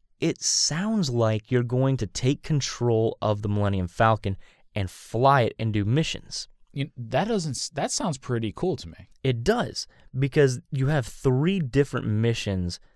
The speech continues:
Speaker 1: that Slash Film came out and said, "Mm, we have some contacts, this is what they're saying."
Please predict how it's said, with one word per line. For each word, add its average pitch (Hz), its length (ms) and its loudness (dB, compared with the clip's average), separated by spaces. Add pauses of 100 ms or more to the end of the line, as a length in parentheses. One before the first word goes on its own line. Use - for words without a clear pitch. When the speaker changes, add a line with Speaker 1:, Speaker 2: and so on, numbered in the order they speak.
(160)
Speaker 1:
that 110 240 0
Slash 117 500 2
Film 98 280 -2
came 101 240 -2
out 95 120 0
and 98 120 -4
said, 92 320 0 (520)
"Mm, 104 460 -2
we 117 140 2
have 110 180 4
some 104 140 -2
contacts, 147 600 0
this 107 200 0
is 92 80 -8
what 101 160 -2
they're 92 80 -4
saying." 131 480 2